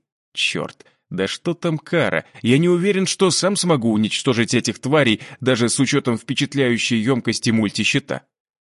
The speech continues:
Через глаза летуна я видел Дракса и Трикси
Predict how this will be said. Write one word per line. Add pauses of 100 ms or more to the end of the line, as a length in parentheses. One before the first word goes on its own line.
Через
глаза
летуна (260)
я
видел
Дракса
и
Трикси